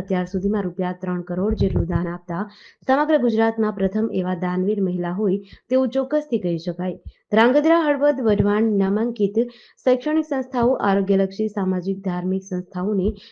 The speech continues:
પોતાની જીવન મૂડી દાનમાં અર્પિત કરી સાચા અર્થમાં સેવા પરમો ધર્મને સાબિત કરી બતાવ્યું છે. આવા દાનવીર પ્રોફેસર નિવેદિતા કે ત્રિવેદીનું આજે ધ્રાંગધ્રા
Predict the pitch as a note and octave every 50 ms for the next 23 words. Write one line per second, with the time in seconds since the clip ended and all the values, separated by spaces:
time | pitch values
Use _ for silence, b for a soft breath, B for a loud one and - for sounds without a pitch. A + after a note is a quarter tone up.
0 | B B - B3+ C4 C4 C#4 C4+ C4+ C4+ B3+ F#3+ G#3+ A3+ B3 B3+ B3+ A#3+ B3 A#3
1 | A3 F#3+ G3+ G3 G3 G3+ G3+ G#3+ G#3 G3+ G3+ - G3+ G3+ G3+ - F#3+ F3+ G3 G#3
2 | G3+ G3+ G3+ F#3 F3+ F#3 F#3+ F3+ F3+ F3+ F#3+ - - F#3+ F3+ G#3 A3 B B B
3 | B B B - - - C4+ C#4 C4+ D4+ C#4+ - A#3+ A3+ A3 A3 A3 G3 A3 G#3+
4 | G3+ G3+ G3+ G3 F#3+ F#3+ F#3+ G3+ F#3+ F3 F#3 F#3 F#3+ - F3 E3+ D#3+ E3+ E3 E3
5 | E3+ E3+ E3+ F3 E3+ - G#3+ G#3+ G#3 B B B B B B B F3+ F3 F3+ F3
6 | G3 G3+ G#3 A3 A#3+ C4+ C4+ C4+ C4+ C4+ C4 C4+ C4+ B3+ C4 - C4+ C4 B3+ A#3+
7 | A#3+ A#3 G#3+ A3+ G#3+ A3+ A3+ A3 A3 A3+ G#3 G3+ G3 G3+ G3 G3 F#3+ G3 G#3+ G#3
8 | G3 G3+ G3+ G3 F#3+ F#3 F3 F#3+ F3+ - F3+ F#3 F#3+ F#3+ G3+ G#3+ B3 A#3+